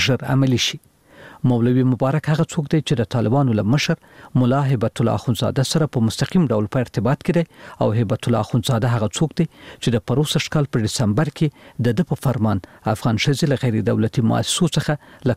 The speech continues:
کاره منع شوې. ښاغلي ایګلند وایي چې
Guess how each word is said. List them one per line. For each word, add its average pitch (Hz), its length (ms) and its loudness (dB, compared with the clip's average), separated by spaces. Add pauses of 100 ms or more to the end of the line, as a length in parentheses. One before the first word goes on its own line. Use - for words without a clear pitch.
کاره 120 240 2
منع 113 260 0
شوې. - 160 -4 (720)
ښاغلي 143 380 2
ایګلند 147 360 2
وایي 156 180 2
چې - 360 -6